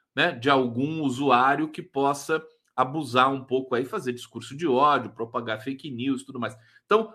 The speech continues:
no campo do consumidor, isso também vai ser possível. Eu tenho uma fala aqui hoje que é a do Alexandre de Moraes, porque, é,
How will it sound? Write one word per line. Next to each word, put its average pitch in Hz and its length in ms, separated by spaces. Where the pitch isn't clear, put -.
no 240 300
campo 220 680
do 165 200
consumidor, 170 720
isso 175 160
também 156 260
vai 160 120
ser 156 180
possível. 180 640
Eu 147 100
tenho 226 200
uma 214 160
fala 175 400
aqui 143 180
hoje 147 300
que 147 120
é 143 40
a 143 40
do 139 200
Alexandre 135 420
de 135 60
Moraes, 123 540
porque, 127 200
é, 131 600